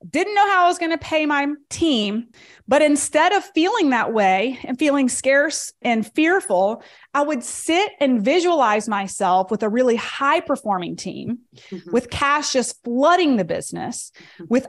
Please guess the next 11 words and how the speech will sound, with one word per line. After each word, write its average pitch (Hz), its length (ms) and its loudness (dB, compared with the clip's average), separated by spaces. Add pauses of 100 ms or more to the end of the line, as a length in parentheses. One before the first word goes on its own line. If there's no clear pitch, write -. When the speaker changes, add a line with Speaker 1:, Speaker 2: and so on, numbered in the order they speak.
Speaker 1:
ideal 285 480 4
clients, 185 680 -4
with 226 240 0
a 208 360 2
killer 349 520 2
launch. 180 640 -4 (400)
And 262 180 0
I 247 180 2
would 262 260 2 (180)
visualize 277 760 0
and 214 240 -8